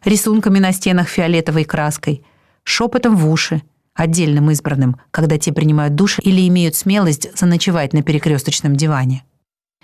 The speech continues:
Эта мешанина из фазаньих баек, суеверий, дурацких пословиц и поговорок крутилась у меня в голове, приобретая всё более дикие очертания.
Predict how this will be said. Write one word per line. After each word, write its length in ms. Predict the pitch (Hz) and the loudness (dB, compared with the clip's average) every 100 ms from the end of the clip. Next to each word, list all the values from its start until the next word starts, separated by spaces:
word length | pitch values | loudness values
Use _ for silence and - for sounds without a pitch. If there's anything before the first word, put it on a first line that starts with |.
| - | -4
Эта 200 | 208 247 | 0 2
мешанина 460 | 226 247 240 240 | 2 2 2 4
из 120 | 220 | 2
фазаньих 480 | - 208 208 196 185 | 0 -2 0 2 4
баек, 320 | 180 240 214 | 4 2 0
суеверий, 500 | - 180 185 208 214 | -2 0 2 2 2
дурацких 480 | 147 180 196 185 180 | 2 2 0 0 -2
пословиц 480 | - 185 202 180 165 | -2 -2 0 0 -2
и 40 | |
поговорок 580 | 190 175 175 202 220 - - - - | -4 -2 0 0 0 -2 -10 -12 -2
крутилась 480 | 208 202 262 220 | 0 2 0 0
у 40 | 226 | 0
меня 180 | 214 202 | 0 0
в 60 | |
голове, 360 | 175 196 202 269 | 0 2 2 2
приобретая 520 | - 165 175 170 208 | 0 0 0 0 -2
всё 180 | 196 190 | -2 -2
более 280 | 180 190 185 | 2 2 2
дикие 360 | 160 185 175 | 0 0 -2
очертания. 720 | 165 - 170 - 131 127 127 | -2 -4 -4 -2 0 0 -2